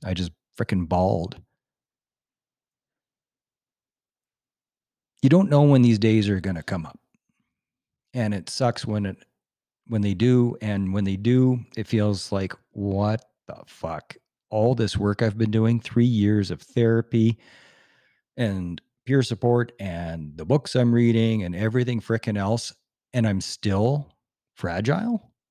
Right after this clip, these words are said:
What the hell? It's a lot to take.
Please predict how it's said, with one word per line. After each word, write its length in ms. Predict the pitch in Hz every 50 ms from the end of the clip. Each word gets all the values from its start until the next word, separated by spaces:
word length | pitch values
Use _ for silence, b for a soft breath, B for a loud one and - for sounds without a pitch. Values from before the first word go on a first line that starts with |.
| _ _ _ _ _ _ _ _ _ _ _ _ _ _ _ _ _ _ _ _ _ _ _ _ -
What 120 | 196 - _ _ _ _ _ _ -
the 120 | - 80 -
hell? 840 | - - - - - - 185 214 233 240 233 185 - - - - _ _ _ _ _ _ _ _ _ _ _ _ _ _ _ _ _ _ _ _ _ _ _ _ _ _ _ _ _ _ _ _ _ _ -
It's 140 | 135 - -
a 60 | 151
lot 200 | 147 143 143 -
to 80 | - 117
take. 380 | - 123 127 113 - - -